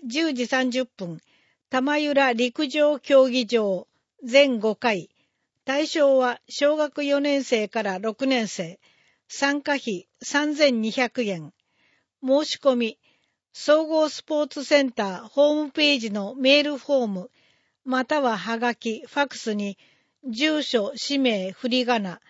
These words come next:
年齢、学年、性別、教室名を書いて、総合スポーツセンターへ、六月二十六日必着。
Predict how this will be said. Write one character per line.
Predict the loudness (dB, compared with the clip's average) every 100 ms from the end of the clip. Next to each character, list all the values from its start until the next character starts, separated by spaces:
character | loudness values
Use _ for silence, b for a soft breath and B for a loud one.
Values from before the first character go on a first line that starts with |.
| b b -2
年 | 2 2 4
齢、 | 4 2 -2 -6
学 | -6 -4 -2
年、 | 0 0 -4 -10
性 | -6 6 6 8
別、 | 4 2 -10 -12 _ _ _ -4
教 | -2 0
室 | -4 -2 0
名 | 2 2
を | -2 0
書 | 0
い | 0
て、 | -4 -6 -6 b b b -10
総 | -2 -2 0
合 | 0 0
ス | -4
ポ | 0 2
ー | 2
ツ | 0
セ | 4 4
ン | 2
タ | -4 -6
ー | -8
へ、 | -10 _ _ _ _ _ _
六 | -2 -2 -2 -2
月 | -2 0 0
二 | 2 0
十 | 2 2
六 | 2 -2 -2
日 | 0 0 -2 -2
必 | -4 -4
着。 | -4 -4 -6 -10